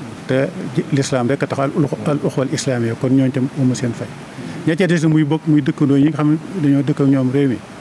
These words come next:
te bokkuñ ci ñii. Aqi dëkkandoo rafet def ni ko lislaam sanaa defoon na ko seen digg ak ñoom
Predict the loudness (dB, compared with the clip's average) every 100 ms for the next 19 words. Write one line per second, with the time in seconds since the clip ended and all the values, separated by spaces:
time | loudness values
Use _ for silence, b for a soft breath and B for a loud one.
0 | -4 0 2 2 2 4 4 4 0 -16
1 | -14 -12 -12 -14 -14 -16 -16 -18 -16 -4
2 | -2 0 0 0 4 4 2 -2 0 -2
3 | 0 0 2 2 0 0 2 2 2 2
4 | 2 0 0 0 0 2 2 4 2 0